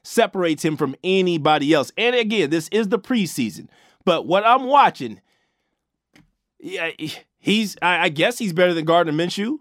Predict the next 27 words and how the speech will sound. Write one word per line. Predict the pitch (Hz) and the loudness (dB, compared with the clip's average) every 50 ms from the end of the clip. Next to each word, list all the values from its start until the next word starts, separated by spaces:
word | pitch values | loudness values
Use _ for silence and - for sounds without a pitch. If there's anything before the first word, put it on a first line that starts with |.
| _ _ _ | _ _ _
He, | 170 185 165 160 | 0 0 0 0
he's | 151 | -2
supposed | - - 160 - - - - | -2 0 2 2 2 2 -2
to | 202 | -6
be, | 165 170 196 269 | -6 -4 -6 -2
but | 233 185 165 | 0 0 0
I | - 143 160 202 | 2 2 0 0
ain't | 214 156 113 - | -2 -4 -6 -8
seen | - 151 208 294 349 | -4 -4 -2 -2 -2
it. | 359 - - _ _ _ _ _ _ _ _ _ _ _ | -6 -8 -10 _ _ _ _ _ _ _ _ _ _ _
They | - 214 233 | 0 0 2
both | 196 202 262 311 - - | 4 4 4 4 2 0
don't | - 180 185 175 156 | 0 0 0 0 -2
look | 143 131 117 | -4 -6 -4
good. | 110 123 95 - - _ _ _ _ _ _ _ _ _ _ _ _ _ _ _ _ _ _ _ _ _ _ _ _ _ _ _ _ _ _ _ _ _ _ _ _ - | -4 -4 -4 -6 -10 _ _ _ _ _ _ _ _ _ _ _ _ _ _ _ _ _ _ _ _ _ _ _ _ _ _ _ _ _ _ _ _ _ _ _ _ 0
The | 151 151 | 2 4
one | 185 240 269 277 240 | 6 4 4 4 4
guy | 247 240 233 226 226 220 | 4 4 6 6 4 4
that | 202 185 208 196 175 | 4 2 2 2 2
has | 175 180 175 170 156 143 - - | 2 0 0 0 -2 -4 -10 -14
really, | 110 113 165 240 262 226 180 160 143 135 - | -8 -2 2 2 2 2 2 0 -2 -2 -2
uh, | - 151 143 139 127 123 120 110 104 - - _ - | -2 0 0 2 0 0 0 -2 -4 -6 -14 _ 0
turned, | - 180 170 156 135 - _ _ | 2 2 2 2 -2 -6 _ _
turned, | - 175 160 156 151 123 | -2 0 0 0 -2 -2
turned | - 170 151 135 123 | -2 -2 0 2 2
my | 170 196 185 | 2 2 2
head | 143 127 117 104 98 | 0 -2 -4 -6 -8